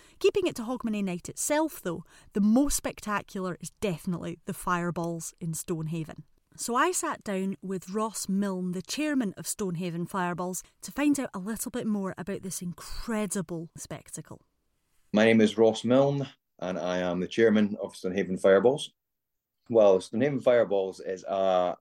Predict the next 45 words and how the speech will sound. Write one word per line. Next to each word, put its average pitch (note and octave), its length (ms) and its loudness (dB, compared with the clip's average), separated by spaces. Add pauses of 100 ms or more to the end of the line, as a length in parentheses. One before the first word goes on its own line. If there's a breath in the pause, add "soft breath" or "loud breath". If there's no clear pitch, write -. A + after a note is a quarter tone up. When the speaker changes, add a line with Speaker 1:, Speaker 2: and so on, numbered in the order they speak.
Speaker 2:
a F2 60 -10
very B2+ 240 4
long-running G2+ 800 0
tradition F2 640 0
whereby F#2 1400 4
local G#2+ 460 4
members G#2 580 6
of F2 240 -4
the F2+ 100 -4
Stonehaven F#2+ 500 0
community G#2 800 6
walk B2+ 300 2
up A#2+ 120 -4
and G2+ 120 -6
down G2+ 180 -2
the F#2 60 -10
high A2 240 -4
street - 360 -6
of F2+ 120 -8
the F#2+ 100 -2
old F#2 300 0
town, G#2+ 400 4 (240)
uh, F#2 240 0
swinging G2 400 0
balls G2+ 300 6
of F2+ 80 -8
fire G#2 280 4
around G2+ 280 2
their G2+ 100 2
head A2+ 300 -2
to B2 80 0
cleanse D3+ 480 4
out B2+ 180 6
the A2+ 80 6
old A#2 380 4
year F#2 360 2
and, G2 300 -2
uh, F#2+ 200 4
to - 140 -12
make G2 280 -6
way G2 120 2
for F#2+ 140 -10
the F#2+ 80 -4
new G#2+ 200 2
year. E2 320 -4